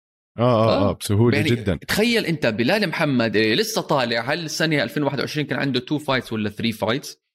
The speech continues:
Speaker 2: وطلع ضد وندر بوي اللي هو الأسطورة، يمكن يدخلوه على الهول اوف فيم تبع اليو اف سي. كان عنده م-، آه، راوند وحدة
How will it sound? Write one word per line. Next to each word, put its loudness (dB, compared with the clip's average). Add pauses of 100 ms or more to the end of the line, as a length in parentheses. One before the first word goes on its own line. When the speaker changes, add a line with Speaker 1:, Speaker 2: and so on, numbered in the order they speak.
(460)
Speaker 2:
وطلع 0
ضد 0
وندر 2
بوي 2
اللي 0
هو 2
الأسطورة، 0
يمكن 0
يدخلوه 0
على 0
الهول 0
اوف -4
فيم -2
تبع -2
اليو 0
اف -6
سي. -6 (920)
كان 2
عنده 0 (640)
م-، 2
آه، 2
راوند 2
وحدة 0